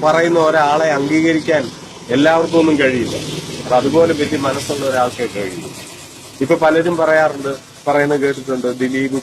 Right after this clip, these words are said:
കൂവി കല്ലെറിഞ്ഞ്, ആ, ഞങ്ങളുടെ പടങ്ങൾ നശിപ്പിച്ചു" എന്ന് പല താരങ്ങളും പറയുന്നുണ്ട്. പക്ഷെ അവർക്കാർക്കും സിനിമ ഇല്ലാത്ത, അല്ലെങ്കിൽ അവർക്കാർക്കും പണം, കൊഴു-, പണമില്ലാത്ത അവസ്ഥയൊന്നുമില്ല.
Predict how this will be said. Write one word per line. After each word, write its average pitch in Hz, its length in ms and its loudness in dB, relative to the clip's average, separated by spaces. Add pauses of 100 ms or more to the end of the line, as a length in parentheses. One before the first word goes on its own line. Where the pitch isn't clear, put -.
കൂവി 127 420 -2 (340)
കല്ലെറിഞ്ഞ്, 123 580 2
ആ, 120 540 -4
ഞങ്ങളുടെ 123 380 -2
പടങ്ങൾ 123 460 0
നശിപ്പിച്ചു" - 520 -6
എന്ന് 120 240 -2
പല 123 200 0
താരങ്ങളും 123 520 0
പറയുന്നുണ്ട്. 107 460 -4 (640)
പക്ഷെ 143 180 0
അവർക്കാർക്കും 160 560 2
സിനിമ 151 360 2
ഇല്ലാത്ത, 147 420 0 (440)
അല്ലെങ്കിൽ 143 260 2
അവർക്കാർക്കും 143 520 0
പണം, 135 300 2
കൊഴു-, 139 400 0
പണമില്ലാത്ത 143 560 0
അവസ്ഥയൊന്നുമില്ല. 135 720 0